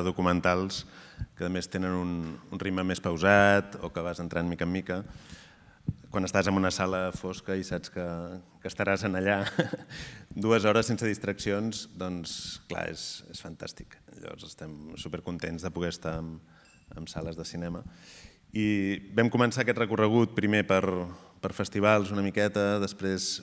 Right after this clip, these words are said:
vam provar en sales i vam veure que funcionava, que funcionava molt bé el boca a orella i que començava a venir molta gent a veure'ns, llavors a veure el documental, eh, doncs és fantàstic. Normalment, bueno, pot ser que abans passis per televisió, pot ser que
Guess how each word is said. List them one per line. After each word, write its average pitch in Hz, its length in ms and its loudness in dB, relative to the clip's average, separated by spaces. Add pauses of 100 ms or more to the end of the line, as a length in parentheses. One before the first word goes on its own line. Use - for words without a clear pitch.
vam 104 240 2
provar 98 240 4
en 95 80 -2
sales 101 540 -2 (100)
i 82 320 -6 (240)
vam 92 160 -2
veure 95 160 -4
que - 80 -18
funcionava, 87 540 -10 (580)
que 101 80 -2
funcionava 107 400 10
molt 104 160 10
bé 104 120 12
el 98 80 8
boca 98 200 10
a - 0 -
orella 107 320 8
i 110 80 2
que 98 80 2
començava 98 320 4
a 104 60 8
venir 98 100 6
molta 95 320 4
gent 95 160 2
a 90 80 0
veure'ns, 92 400 -2
llavors 92 320 -6 (640)
a 87 80 -4
veure 95 160 2
el - 20 0
documental, 90 540 0 (100)
eh, 80 120 -8 (520)
doncs - 220 -10
és - 20 -20
fantàstic. 78 540 -12 (920)
Normalment, 104 720 2
bueno, 95 220 2 (160)
pot - 160 -2
ser 98 100 -4
que 101 80 4
abans 98 400 4
passis 90 320 -8
per 82 160 -10
televisió, 107 600 -2
pot - 180 -12
ser - 100 -20
que 87 100 -4